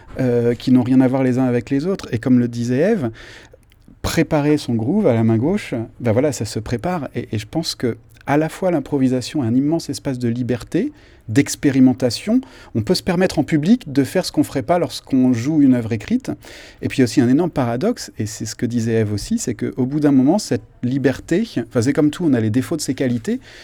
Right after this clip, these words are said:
et le grand improvisateur, c'est peut-être celui qui a une technique transcendante, qui peut tout faire, qui a plus besoin de préparer son groove, qui est tellement fort techniquement, puis qui peut tout assumer en public. Mais au bout d'un moment, on tourne en rond, c'est-à-dire que, euh,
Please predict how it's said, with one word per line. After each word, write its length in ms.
et 60
le 100
grand 260
improvisateur, 640
c'est 120
peut-être 280
celui 220
qui 80
a 40
une 160
technique 400
transcendante, 720
qui 120
peut 160
tout 120
faire, 200
qui 80
a 40
plus 160
besoin 160
de 60
préparer 380
son 180
groove, 440
qui 160
est 160
tellement 260
fort 200
techniquement, 440
puis 220
qui 140
peut 280
tout 160
assumer 440
en 60
public. 420
Mais 80
au 40
bout 100
d'un 120
moment, 400
on 100
tourne 240
en 100
rond, 160
c'est-à-dire 480
que, 380
euh, 100